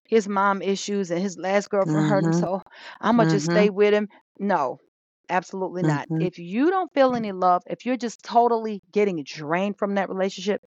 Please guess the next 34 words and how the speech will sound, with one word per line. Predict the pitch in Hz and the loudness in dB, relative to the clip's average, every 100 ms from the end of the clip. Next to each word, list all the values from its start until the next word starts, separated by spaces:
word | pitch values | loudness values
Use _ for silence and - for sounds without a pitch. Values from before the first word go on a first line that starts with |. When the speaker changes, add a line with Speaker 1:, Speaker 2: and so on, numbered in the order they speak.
| _ _ | _ _
Speaker 1:
step | - - 160 - | -8 0 0 2
off. | 131 - _ _ _ _ - | -2 -4 _ _ _ _ -10
That, | 151 - | -6 -2
that's | 160 - | -2 -2
not | 160 - | -6 -6
you, | 135 | -12
sis. | - 127 131 _ | -12 -14 -14 _
Or | 147 151 | -14 -12
step | - 202 208 | 0 0 2
off, | 208 196 | 0 0
brother. | 170 180 190 185 - | -2 -6 -8 -14 -6
That's | 156 151 | -2 0
not | 147 143 | 0 0
you. | 170 | 0
Speaker 2:
Mm-hmm. | 196 202 _ _ _ _ _ - | 0 -2 _ _ _ _ _ -6
Speaker 1:
My | 170 208 | 0 2
Speaker 2:
Mm-hmm. | |
Speaker 1:
husband, | 233 208 214 262 214 _ _ _ - | 2 2 2 2 0 _ _ _ -4
loving | 202 226 220 | -2 0 -2
my | 185 | -4
husband | 190 170 170 | -4 -8 -8
didn't | 165 143 | -8 -10
drain | 160 165 165 165 135 | -12 -6 -4 -4 -8
me. | - - - - | -14 -18 -16 -12
It | 180 | -10
challenged | - 196 165 143 - - | -4 -2 -2 -4 -14 -18
me. | - - _ _ _ _ - | -18 -20 _ _ _ _ -12
And, | 160 131 - | -10 -8 -8
and | 160 | -6
you | 170 | -2
gotta | 165 147 | -2 -2
recognize | 147 156 143 135 123 - | -2 -4 -4 -6 -8 -10
the | 139 | -12
difference. | 127 - - - | -12 -12 -16 -18